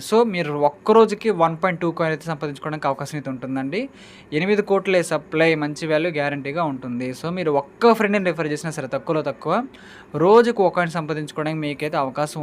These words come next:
ఉంది. So, కమ్యూనిటీ బలపడాలంటే ఈ విధంగా కొంచెం గైడ్‌లైన్స్ అనేది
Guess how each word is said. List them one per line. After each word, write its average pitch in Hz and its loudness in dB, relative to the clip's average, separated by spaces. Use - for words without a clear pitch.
ఉంది. 127 -4
So, 180 0
కమ్యూనిటీ 214 4
బలపడాలంటే 156 2
ఈ 139 -2
విధంగా 143 -4
కొంచెం 147 -6
గైడ్‌లైన్స్ 147 0
అనేది 160 -8